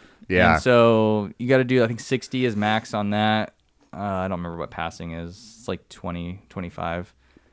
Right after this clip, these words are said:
Speaker 2: Um, and then you do,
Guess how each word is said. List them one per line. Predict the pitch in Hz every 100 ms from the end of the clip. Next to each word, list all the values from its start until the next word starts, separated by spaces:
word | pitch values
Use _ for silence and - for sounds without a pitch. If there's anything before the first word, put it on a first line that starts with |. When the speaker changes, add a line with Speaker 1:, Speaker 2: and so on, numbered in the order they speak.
| _ _ _ _ -
Speaker 2:
Um, | - 101 98 95 92 87 85 87 _ _ _ _ _ _ _ _ -
and | 101
then | 101
you | 101
do, | 98 101 101 98 95 95